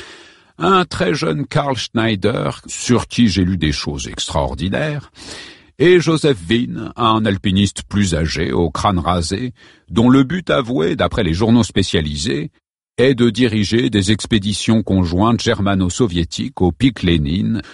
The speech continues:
et d'autres ascensions impossibles dans le Pamir et le Caucase. Le diacre exprime l'honneur que cela représente pour nous deux de rencontrer ces grands alpinistes bavarois.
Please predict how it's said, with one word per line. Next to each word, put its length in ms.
et 160
d'autres 440
ascensions 500
impossibles 720
dans 220
le 160
Pamir 500
et 60
le 100
Caucase. 640
Le 160
diacre 460
exprime 500
l'honneur 480
que 80
cela 260
représente 600
pour 260
nous 160
deux 180
de 120
rencontrer 560
ces 220
grands 400
alpinistes 520
bavarois. 640